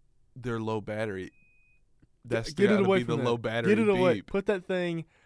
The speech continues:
Speaker 2: hide it. Hide it.
Speaker 1: Why is it doing it now, though?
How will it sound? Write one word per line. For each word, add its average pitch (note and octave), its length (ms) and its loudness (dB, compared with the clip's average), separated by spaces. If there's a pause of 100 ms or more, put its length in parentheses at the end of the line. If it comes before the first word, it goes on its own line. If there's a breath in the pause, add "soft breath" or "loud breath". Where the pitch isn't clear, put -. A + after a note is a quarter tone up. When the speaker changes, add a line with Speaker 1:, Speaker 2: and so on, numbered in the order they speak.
(120)
Speaker 2:
hide D3 320 0
it. - 220 -6 (640)
Hide B2 360 -2
it. E2 120 -10 (540)
Speaker 1:
Why B2+ 220 -8
is D#3+ 160 -8
it B2+ 80 -14
doing C3+ 240 -10
it A#2 100 -12
now, D3 220 -10
though? G2 280 -14